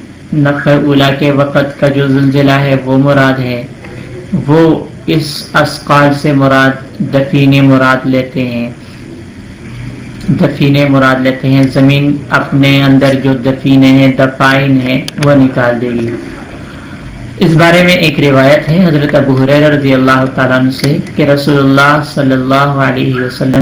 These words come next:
نے فرمایا کہ زمین اپنے جگر کے ٹکڑے، چاندی، سونے کی بڑی چٹانوں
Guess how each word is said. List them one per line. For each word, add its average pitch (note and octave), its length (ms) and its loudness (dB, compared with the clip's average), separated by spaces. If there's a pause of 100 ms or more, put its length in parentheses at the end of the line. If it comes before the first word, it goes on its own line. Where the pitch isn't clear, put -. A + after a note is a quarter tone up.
نے C#3 160 2
فرمایا B2+ 420 0 (800)
کہ C#3 140 0
زمین D3 520 2 (200)
اپنے D3 640 0
جگر C3+ 320 2 (160)
کے C#3+ 260 0
ٹکڑے، C3 420 0 (1800)
چاندی، C3+ 640 2 (920)
سونے C3 580 2 (100)
کی C3 340 0 (720)
بڑی E3 360 2 (100)
چٹانوں C3 480 -2